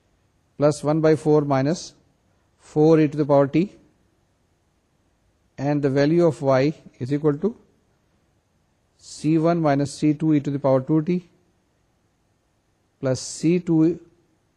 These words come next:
into t e to the power two T minus one by four minus eight e to the power t۔ تو یہ جناب آپ کے پاس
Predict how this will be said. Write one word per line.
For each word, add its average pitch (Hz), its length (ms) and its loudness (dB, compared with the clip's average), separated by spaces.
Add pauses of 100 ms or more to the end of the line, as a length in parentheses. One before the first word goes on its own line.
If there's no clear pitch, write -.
(580)
into 131 200 -4 (140)
t 185 40 0
e 196 300 0
to 156 60 -2
the 147 160 0
power 139 100 4 (140)
two 156 180 2
T 185 60 2 (1200)
minus 156 340 -2
one 151 80 0
by 147 120 4 (120)
four 135 180 0 (1700)
minus 135 720 -4
eight 139 220 2 (180)
e 131 40 -2
to 131 180 -6
the 123 220 -4
power 120 160 0 (180)
t۔ 120 80 -2 (1700)
تو - 80 -14
یہ 143 180 -2
جناب 143 300 0
آپ 123 160 -2
کے 135 60 -8
پاس 123 460 -2